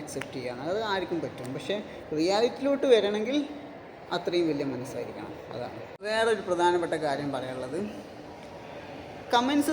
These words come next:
തന്നെ ഞാൻ കണ്ടിട്ടുണ്ട് കേട്ടോ, എൻ്റെ കമൻസ് തന്നെ ഞാൻ കണ്ടിട്ടുണ്ട്. ആ, നിങ്ങൾ, ഏ, നിങ്ങൾക്ക് കുട്ടികളുണ്ടാവില്ല, നിങ്ങളുടെ സെക്ഷൽ ലൈഫ് ഫെയിലിയർ ആയിരിക്കും എന്ന് പറഞ്ഞിട്ട് ട്രാൻസ് മെന്നിൻ്റെ, അത് എൻ്റെ ഇതിൻ്റെ താഴെയാണ്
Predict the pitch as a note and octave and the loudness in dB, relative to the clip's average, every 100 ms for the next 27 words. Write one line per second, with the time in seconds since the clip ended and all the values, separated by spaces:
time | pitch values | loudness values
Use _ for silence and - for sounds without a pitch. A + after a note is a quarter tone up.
0 | C4+ B3 A#3+ A3+ G#3+ F#3+ F3+ F3 E3+ C#3 | 4 4 4 2 4 4 4 2 2 2
1 | C3+ C3+ D3 F#3 F#3+ D#3 E3 E3 E3 D#3+ | 0 0 2 2 4 2 2 2 0 2
2 | D#3 D#3 D3+ C#3 C3+ C#3+ C3 F#3 G#3 - | 2 0 0 -2 -4 -4 -2 -2 -2 -8
3 | F3+ D#3+ D#3 D#3 D#3 D3+ D3+ D3+ D3 - | -2 2 4 4 4 2 2 0 -2 -6
4 | - - - - - - F#3+ G#3+ A3+ B3 | -14 -14 -14 -14 -12 -6 -2 0 4 10
5 | B3 A3 - - - G3 F#3+ F3+ F3 F3 | 12 12 6 -4 -4 2 8 8 8 4
6 | - A3 A3+ - G#3 - B3 B3 G3 D3+ | 0 0 0 -4 -8 2 4 4 4 2
7 | D3 C#3+ C3+ B2 C#3+ D#3+ E3+ - E3 - | 2 0 -4 -6 -2 0 0 -2 -8 -4
8 | G3+ F#3+ E3+ E3+ - D3 D3+ C#3+ C3+ C3+ | 0 2 0 -2 -2 -2 0 0 -2 -4
9 | C#3 C#3 C#3+ C3+ B2+ B2 - - - D#3 | -6 -4 -4 -4 -6 -10 -10 -10 -4 -2
10 | D#3+ - E3+ E3 E3+ E3+ E3 - - D3 | -2 -2 0 0 2 2 0 -4 -6 -2
11 | E3+ E3 D#3+ F3+ F#3 D3+ F3 F3+ F3+ E3 | 0 2 2 0 0 0 0 0 2 2
12 | E3 D#3+ | 2 0